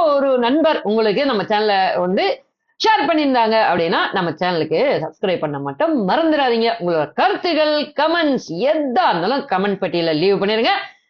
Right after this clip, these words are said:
நம்ம வீடியோஸ் எல்லாத்துக்கும் ஒரு லைக்கை கொடுத்துருங்க. இன்னைக்கான முதல் வார்த்தையை நம்ம பார்க்க போறோங்க. முதல் வார்த்தை செம்மையா இருக்கும், வாங்க போய் பார்ப்போம். அட்வென்ச்சரிசம், செயல் துணிவு அப்படிங்கிறது இன்னையோட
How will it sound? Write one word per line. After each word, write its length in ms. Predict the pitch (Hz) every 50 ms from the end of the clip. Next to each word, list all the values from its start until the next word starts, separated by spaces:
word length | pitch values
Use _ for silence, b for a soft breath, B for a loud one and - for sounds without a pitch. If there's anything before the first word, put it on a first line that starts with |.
| B _
நம்ம 240 | 151 143 139 135 131
வீடியோஸ் 360 | 156 160 151 160 160 156 156
எல்லாத்துக்கும் 600 | 151 147 156 170 170 156 147 175 170 208 233 220
ஒரு 100 | 202 208
லைக்கை 300 | 208 220 240 233 262 240 240
கொடுத்துருங்க. 460 | 240 233 202 247 240 240 233 233 226 214 196 165 147 147
இன்னைக்கான 800 | 190 247 349 403 440 415 277 - 370 359 330 311 294 277 262 254 240 240
முதல் 380 | 254 254 294 339 370 381 359
வார்த்தையை 460 | 330 302 277 254 240 - 226 220 254
நம்ம 200 | 349 370 349 330
பார்க்க 340 | 269 311 311 311 311 247 226
போறோங்க. 280 | 294 302 302 294 294 277 240 - B B B B B B B
முதல் 260 | 165 175 185 226 240
வார்த்தை 340 | 240 226 214 220 220 220 233 277 285 240
செம்மையா 640 | - - 233 220 220 226 233 226 220 208 240 320 330
இருக்கும், 320 | 302 294 - 320 294 311 -
வாங்க 440 | 254 262 277 277 262 233 202 233 277
போய் 260 | - - 302 320 311 320 - 339
பார்ப்போம். 400 | 359 349 349 - 220 208 - - - _ _ _ _ _ _ _ _ _ _ _ _ _ _ _ _ _ _ _ _ _ _ _ b b b b b b b b -
அட்வென்ச்சரிசம், 960 | 233 285 302 269 403 440 466 453 403 - 427 381 349 311 196 240 285 330 349 339 320 277 220 180 160
செயல் 560 | - - 294 349 370 427 440 427 427 370 415
துணிவு 380 | 403 359 349 349 339 330 370 392 381
அப்படிங்கிறது 540 | 349 294 294 311 302 302 285 269 277 311 403 427 403
இன்னையோட 500 | 359 349 349 370 349 330 320 302 277 269